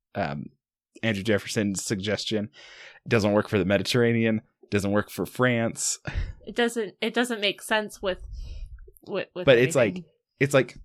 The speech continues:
Speaker 1: three hours of a human swim
Speaker 2: Yes.
Speaker 1: to get to the Arctic.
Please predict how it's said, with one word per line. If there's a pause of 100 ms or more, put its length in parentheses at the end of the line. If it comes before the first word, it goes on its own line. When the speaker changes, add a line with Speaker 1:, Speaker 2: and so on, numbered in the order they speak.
(220)
Speaker 1:
three
hours
of
a
human
swim (540)
Speaker 2:
Yes.
Speaker 1:
to
get
to
the
Arctic.